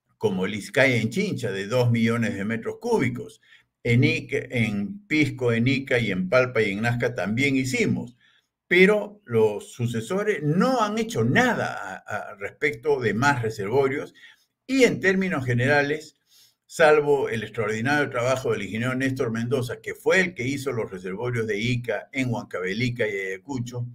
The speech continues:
durante nuestra gestión, él, él lo ha seguido, lo siguió haciendo en La Libertad, después lo botaron de La Libertad y ahora los está haciendo en Cajamarca.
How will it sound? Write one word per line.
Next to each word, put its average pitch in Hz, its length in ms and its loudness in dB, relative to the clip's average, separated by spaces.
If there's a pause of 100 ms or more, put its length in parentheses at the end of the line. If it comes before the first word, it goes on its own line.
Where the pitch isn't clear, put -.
(260)
durante 101 360 -4
nuestra 151 280 0
gestión, 147 600 0 (720)
él, 151 580 4 (140)
él 127 220 4
lo 120 100 2
ha 120 80 4
seguido, 127 500 0 (240)
lo 110 160 0
siguió 117 340 2
haciendo 156 460 2
en 120 60 0
La 113 80 2
Libertad, 110 720 2 (160)
después - 340 -4
lo 131 120 4
botaron 151 600 6
de 131 120 2
La 120 100 2
Libertad 113 720 0 (440)
y 147 200 2
ahora 131 320 6
los 113 200 0
está 101 200 -6
haciendo 113 300 -2
en 107 60 -2
Cajamarca. 104 720 -4